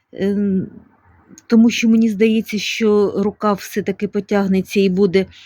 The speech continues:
довгуватий, а перев'язувати його якось, ну, і не хочеться, по-перше. Е, н-, ну, подивимось.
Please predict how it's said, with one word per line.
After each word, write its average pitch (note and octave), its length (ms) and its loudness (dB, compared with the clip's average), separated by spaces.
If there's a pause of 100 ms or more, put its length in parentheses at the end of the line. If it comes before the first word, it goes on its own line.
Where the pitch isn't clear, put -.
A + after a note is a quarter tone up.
(200)
довгуватий, A3+ 920 0 (240)
а G#3+ 380 -2 (340)
перев'язувати A#3 1000 0
його A3+ 360 0
якось, A3 560 -2 (500)
ну, A#3+ 380 4
і G3 100 4
не F3 140 0
хочеться, D#3+ 1040 -8 (720)
по-перше. D#4 840 0 (680)
Е, G#2+ 60 -16
н-, D#3 600 -2 (460)
ну, E4 140 0 (1300)
подивимось. E3 680 2